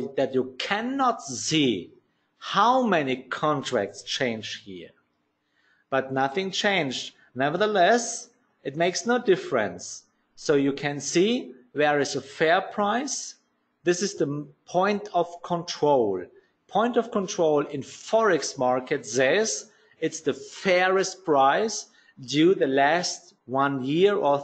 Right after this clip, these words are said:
three years. In hourly chart, I use one thousand four hundred forty candles. It means three months. Uh, in hourly chart, in daily chart, it means three years. So, um, or one year, sorry,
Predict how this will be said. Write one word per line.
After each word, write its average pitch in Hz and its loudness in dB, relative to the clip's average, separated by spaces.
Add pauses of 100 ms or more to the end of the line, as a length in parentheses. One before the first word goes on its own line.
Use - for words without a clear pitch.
three 147 -2
years. 110 -6 (380)
In 135 -4
hourly 165 2
chart, 170 0
I 151 -2
use 156 2
one 139 -2
thousand 139 0
four 131 -2
hundred 120 -4 (160)
forty 117 -2
candles. 180 0
It 139 -4
means 131 -2
three 120 0
months. 208 0 (600)
Uh, 143 2
in 143 -2
hourly 127 4
chart, 107 -2
in 104 -8
daily 175 4
chart, 165 0
it 139 -6
means 131 -6
three 123 0
years. - -8 (340)
So, 95 -2 (280)
um, 127 -2
or 139 2
one 120 0
year, 95 -2
sorry, 92 -4